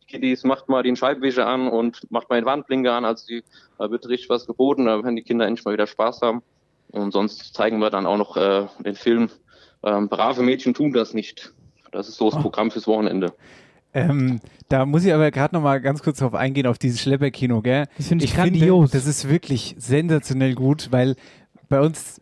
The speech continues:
Speaker 2: also wir, wir sind der Wetterau-Podcast so und das,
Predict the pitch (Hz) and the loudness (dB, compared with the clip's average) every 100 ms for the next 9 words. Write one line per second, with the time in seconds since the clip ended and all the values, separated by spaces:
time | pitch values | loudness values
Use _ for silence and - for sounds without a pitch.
0 | - 147 127 127 120 131 120 120 135 143 | -12 -2 0 2 2 0 2 -2 -2 -4
1 | 117 123 135 170 135 156 151 - 156 147 | -2 0 2 2 2 2 -2 0 -2 0
2 | - 147 135 120 175 - | 0 2 2 2 0 0